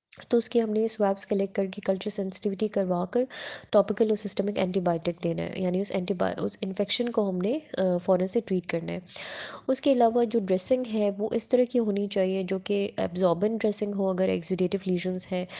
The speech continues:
और नॉन एडहेरेंट dressing होनी चाहिए। अ, तो इसमें हमने क्या करना है, silicone mesh which is, uh, coated with, uh, um, emollient and antibiotic,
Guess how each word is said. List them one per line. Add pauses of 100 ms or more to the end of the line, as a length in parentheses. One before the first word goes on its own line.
(300)
और
नॉन
एडहेरेंट
dressing
होनी
चाहिए।
अ,
तो
इसमें
हमने
क्या
करना
है,
silicone
mesh
which
is,
uh, (100)
coated
with,
uh, (280)
um,
emollient
and
antibiotic,